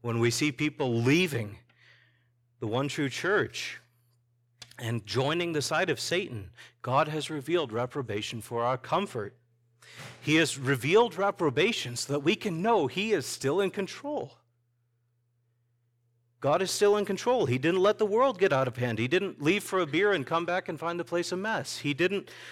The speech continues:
lose track of people or get busy or give up his power. God is sovereign, even over sin. The Apostle Paul says he gave them over to do whatever their evil hearts desire.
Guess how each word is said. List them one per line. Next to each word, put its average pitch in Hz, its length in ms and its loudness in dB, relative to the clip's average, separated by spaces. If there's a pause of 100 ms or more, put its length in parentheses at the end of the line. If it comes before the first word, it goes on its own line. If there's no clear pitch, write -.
(160)
lose 190 280 6
track 180 340 2
of 190 120 -2
people 196 300 0
or 160 60 2
get 185 220 2
busy 202 300 2
or 175 60 6
give 202 220 -2
up 196 140 -2
his 156 160 -4
power. 185 540 2 (1400)
God 185 260 6
is 165 100 4
sovereign, 175 680 4 (240)
even 190 320 0
over 196 260 4
sin. 170 420 -2 (1200)
The 123 80 2
Apostle 185 360 4
Paul 214 300 6
says 143 280 2
he 262 680 4 (260)
gave 165 300 6
them 156 200 2
over 120 420 2 (380)
to 135 100 -6
do 139 180 2
whatever 135 340 2
their 123 160 0
evil 120 280 0
hearts 120 300 -4
desire. 98 560 -10